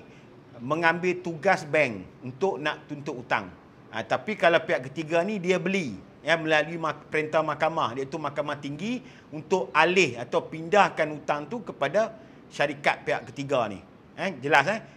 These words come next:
Okey. Depa, cara depa lebih kurang sama. Depa akan ugut, depa akan getak, depa akan buat macam-macam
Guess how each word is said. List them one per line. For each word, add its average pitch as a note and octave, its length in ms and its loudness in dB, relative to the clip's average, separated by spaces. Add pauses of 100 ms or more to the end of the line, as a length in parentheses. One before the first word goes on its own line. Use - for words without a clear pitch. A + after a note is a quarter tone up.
(240)
Okey. C3+ 320 0 (2000)
Depa, G3+ 400 6
cara A#3 320 4
depa A#3 240 6
lebih G#3 160 0
kurang A3 240 2
sama. D3 480 2 (480)
Depa F#3 320 2
akan F3+ 240 2
ugut, A#3 480 -2
depa E3 400 0
akan E3+ 400 0
getak, G#3+ 560 2
depa D#3 240 -4
akan D#3 160 0
buat D#3 240 -2
macam-macam D3+ 440 0